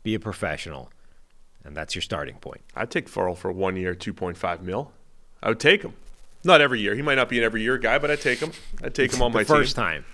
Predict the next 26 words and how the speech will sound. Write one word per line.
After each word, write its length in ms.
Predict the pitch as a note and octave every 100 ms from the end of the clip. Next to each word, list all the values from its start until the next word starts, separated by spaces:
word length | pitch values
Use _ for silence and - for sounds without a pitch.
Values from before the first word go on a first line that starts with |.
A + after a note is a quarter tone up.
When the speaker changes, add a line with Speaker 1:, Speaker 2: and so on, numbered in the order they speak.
| - -
Speaker 2:
The 80 | B2
Speaker 1:
The 60 |
Speaker 2:
first 220 | D3+ C3+
Speaker 1:
first 40 | -
time, 220 | G2+ F#2
Speaker 2:
time, 40 |
Speaker 1:
yeah. 160 | A#2+ E2
Speaker 2:
until 180 | - B2
I 60 | A2+
get 160 | G#2
burned. 260 | A2 G2+ F2 - - - - -
Uh, 160 | G2 G2
but 100 | A#2+
it's 100 | B2
only 140 | C#3
two 160 | B2+ C3+
point 200 | C3 A#2
five 200 | A#2 G#2
million. 240 | G2 F2+
So 140 | - G2+
Ferrell 280 | B2+ B2
comes 220 | - G#2+ G#2
in 160 | G2+
to, 280 | F#2 G#2 F#2+
uh, 260 | F2+ F2 F2
to 140 | -